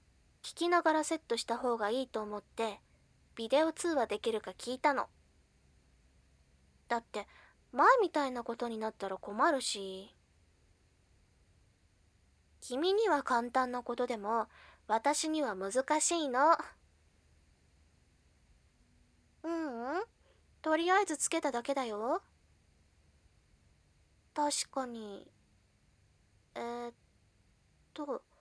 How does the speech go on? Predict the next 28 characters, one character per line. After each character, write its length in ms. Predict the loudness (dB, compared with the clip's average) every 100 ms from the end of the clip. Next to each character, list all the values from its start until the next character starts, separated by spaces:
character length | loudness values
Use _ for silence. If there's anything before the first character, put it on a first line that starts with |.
| _ _ _ _ _ _ _
こ 140 | -6
っ 80 | -6 -2
ち 120 | 2
の 140 | 2
設 180 | 4 0 4
定 160 | 4
を 100 | 4 2
変 180 | 2 4
え 20 |
れ 100 | 4
ば 140 | 4 0
い 60 |
い 100 | -2
ん 80 | -4
だ 100 | -6
よ 140 | -8
ね。 440 | -10 -8 -6 -8 -12 _ _ _ _ _ _ _ _ _ _ _ _ _ -2
あ 280 | 0 0 -2
れ？ 200 | -4 -4 _ _ _ _ _ _ _ _ _ _
こ 160 | -10 -2
れ 100 | 0
か 180 | 0
な？ 300 | 2 2 0 -4 _ _ _ _ _ _ _ _ _ _ _ _ -12
う 40 |
ー 1200 | -10 -8 -8 -8 -8 -8 -8 -10 -10 -10 -10 -10
ん、 220 | -10 -12 -4
電 240 | -4 -2
源？ 220 | -2 0